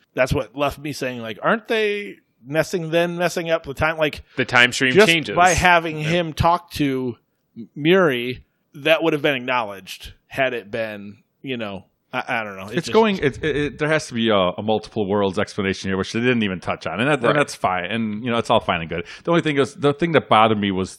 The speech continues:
Speaker 3: that he was so, you know, distraught about, and that was the drama of the movie, right? Distraught about losing his daughter in the future. The, um, the actress that you love, Brady, what was her
Speaker 1: Yvonne Strahovski?
Speaker 3: Strah-, Strahovski, some, whatever. But yeah.
Speaker 2: Sarah from Chuck.
Speaker 3: Sarah from Chuck. There you
Speaker 1: Sarah
Speaker 3: go.
Speaker 1: from Chuck.
Speaker 3: Um, so like,
Speaker 1: Big
Speaker 3: it,
Speaker 1: fan.
Speaker 3: it just like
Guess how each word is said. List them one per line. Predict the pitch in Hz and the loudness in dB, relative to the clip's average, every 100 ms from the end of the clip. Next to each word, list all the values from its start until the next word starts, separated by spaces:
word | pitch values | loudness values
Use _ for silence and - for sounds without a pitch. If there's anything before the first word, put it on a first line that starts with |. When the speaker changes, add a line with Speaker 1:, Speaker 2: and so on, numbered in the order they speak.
| _ 123 | _ -10
Speaker 3:
that | 110 98 | -4 -2
he | 113 | -2
was | 104 | -4
so, | - 113 101 101 95 90 | -4 -2 0 0 -2 -4
you | 98 | -6
know, | 90 85 82 _ | -4 -6 -10 _
distraught | 104 - - 92 92 | -6 -4 0 0 0
about, | 85 82 82 - | -2 -4 -6 -4
and | 135 | 0
that | 139 | 2
was | 131 101 | 2 0
the | |
drama | 95 101 98 87 | 0 2 2 0
of | 82 | -4
the | |
movie, | 87 82 | -6 -6
right? | 80 - | -6 -6
Distraught | 95 - 107 | -4 0 2
about | 98 92 | 2 0
losing | 90 98 90 87 82 _ _ _ | 0 -2 -4 -8 -12 _ _ _
his | 104 - | -8 -2
daughter | 92 90 85 | 0 0 -2
in | 85 | -4
the | |
future. | 82 92 92 82 78 _ _ _ _ | -6 -8 -6 -10 -12 _ _ _ _
The, | 92 85 | -8 -6
um, | 82 82 82 82 | -4 -6 -8 -8
the | 87 90 | -6 -6
actress | 87 - 87 - - | -6 -6 -6 -8 -8
that | 87 | -6
you | 90 | -4
love, | 82 82 80 | -6 -6 -6
Brady, | 85 82 | -6 -4
what | 87 | -4
was | 143 | -2
her | 143 | 0
Speaker 1:
Yvonne | 151 156 151 | 0 -2 -4
Strahovski? | - 151 _ _ - _ - 214 - 311 320 - _ | -8 -12 _ _ -20 _ -6 -6 -4 -4 -4 -8 _
Speaker 3:
Strah-, | - - 87 80 - - | -20 -12 -12 -12 -18 -20
Strahovski, | - 101 101 - - 120 - | -10 -6 -6 -8 -12 -12 -8
some, | - | -8
whatever. | 104 107 110 131 | -2 2 2 2
But | 107 95 - | 2 2 6
yeah. | |
Speaker 2:
Sarah | 131 139 139 | 10 10 10
from | - 151 | 6 0
Chuck. | - 113 - | 2 2 0
Speaker 3:
Sarah | - 113 113 | -6 -2 0
from | 123 | -2
Chuck. | 131 113 104 | 0 0 0
There | 123 | 0
you | 98 | 2
Speaker 1:
Sarah | 131 | 2
Speaker 3:
go. | 92 | 0
Speaker 1:
from | 135 131 127 | -2 -6 -6
Chuck. | - 104 | 0 4
Speaker 3:
Um, | 95 95 98 - | 4 4 0 -4
so | - 139 | 2 4
like, | 135 127 | 4 4
Speaker 1:
Big | 175 196 | 2 2
Speaker 3:
it, | |
Speaker 1:
fan. | - - | -4 0
Speaker 3:
it | |
just | 202 - | 0 2
like | 170 139 - | 0 0 -6